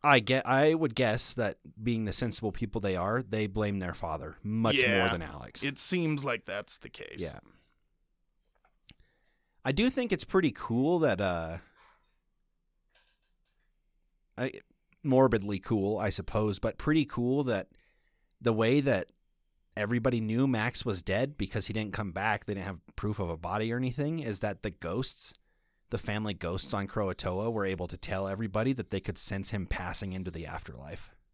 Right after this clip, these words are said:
Speaker 1: I think that's a pretty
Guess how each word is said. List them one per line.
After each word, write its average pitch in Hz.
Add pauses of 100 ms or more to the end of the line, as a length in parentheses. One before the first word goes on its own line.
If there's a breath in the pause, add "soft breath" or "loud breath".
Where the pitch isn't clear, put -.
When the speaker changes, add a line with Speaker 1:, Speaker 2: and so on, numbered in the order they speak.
(600)
Speaker 1:
I 113
think 127
that's 104 (880)
a 107
pretty 170